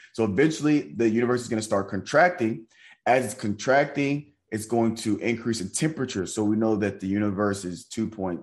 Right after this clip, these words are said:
seven degrees Fahrenheit. Well, as the universe contracts, the space between galaxies and the space between stars gets smaller and smaller.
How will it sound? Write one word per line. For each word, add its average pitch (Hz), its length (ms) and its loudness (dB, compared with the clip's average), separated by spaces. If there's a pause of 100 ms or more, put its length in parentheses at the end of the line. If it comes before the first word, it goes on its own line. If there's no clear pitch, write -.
(120)
seven - 1000 -2 (340)
degrees 101 380 -2
Fahrenheit. 127 460 4
Well, 101 140 2
as 117 380 4
the 104 340 -2 (760)
universe 123 420 2
contracts, 135 680 2 (460)
the 113 80 -2
space 123 400 2
between 113 540 0
galaxies 120 600 2
and 98 80 -4
the 101 40 -6
space 110 320 -2
between 104 320 -6
stars 131 540 2
gets - 260 -4
smaller 110 280 2
and 98 60 -6
smaller. 123 580 0